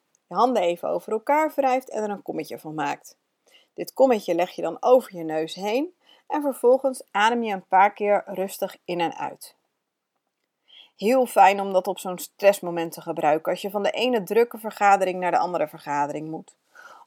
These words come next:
Of juist als je kinderen of, eh, allemaal andere mensen je à la minuut nodig hebben. Zelf wissel ik deze olie regelmatig af met de wild orange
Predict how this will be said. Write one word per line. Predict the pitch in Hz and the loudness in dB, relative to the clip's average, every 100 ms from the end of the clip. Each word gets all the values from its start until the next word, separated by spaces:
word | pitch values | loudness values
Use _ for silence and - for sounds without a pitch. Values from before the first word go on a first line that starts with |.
| - | -2
Of | 233 185 | 0 4
juist | 196 185 196 - | 6 6 2 -4
als | 185 185 | -4 -4
je | 180 | -6
kinderen | 226 208 202 196 196 - | -4 -2 2 4 2 0
of, | 208 - | -8 -6
eh, | - 202 196 | 0 4 6
allemaal | - - 233 | 4 2 2
andere | - 233 220 | 2 0 0
mensen | 202 196 202 - | 0 -2 -4 -6
je | 208 - _ | -4 -4 _
à | 254 | 2
la | 254 | 2
minuut | 226 208 185 | 0 -4 -4
nodig | 175 170 165 | -2 -2 -4
hebben. | 156 143 147 _ _ _ _ _ _ _ _ _ _ _ _ _ _ _ _ _ | -6 -6 -8 _ _ _ _ _ _ _ _ _ _ _ _ _ _ _ _ _
Zelf | - - 247 294 | -6 2 4 4
wissel | 254 247 214 | 2 0 -4
ik | 214 | 2
deze | 214 233 - | 2 2 2
olie | 208 220 214 | 2 4 4
regelmatig | 190 185 190 185 208 208 | 4 2 -2 0 0 0
af | 175 180 | -4 -4
met | 175 | -8
de | 170 | 0
wild | 160 156 156 - | 4 4 2 -10
orange | 143 143 143 - | -8 -10 -14 -20